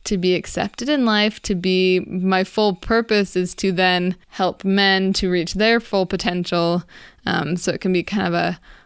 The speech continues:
a harmful circle in that way. If they, if, you know, we as females start to view ourselves that way. And I think in our culture, we were talking about this just the other day, it's really hard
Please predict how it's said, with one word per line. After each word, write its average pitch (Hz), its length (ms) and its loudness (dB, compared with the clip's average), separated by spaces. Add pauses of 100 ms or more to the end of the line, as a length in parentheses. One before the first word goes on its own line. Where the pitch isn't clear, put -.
(180)
a - 40 -2
harmful 185 520 0
circle - 380 -4
in - 80 -4
that - 180 -4
way. - 240 -2 (440)
If 185 180 -2
they, 175 300 0
if, - 420 -4
you 180 100 0
know, - 200 -2
we 185 240 2
as 180 120 -2
females 175 480 -2 (200)
start - 320 -2
to 202 80 -4
view 202 260 2
ourselves 170 440 0
that 160 180 0
way. 143 320 -2 (120)
And 214 160 0
I 214 100 2
think 285 260 0
in 285 80 0
our 220 120 2
culture, 202 380 0
we 196 120 2
were 302 80 0
talking 277 180 0
about 196 160 0
this 180 180 -2
just - 220 -6
the 170 100 2
other 156 140 0
day, 190 160 2
it's 175 240 -2
really 180 160 2
hard 170 400 -2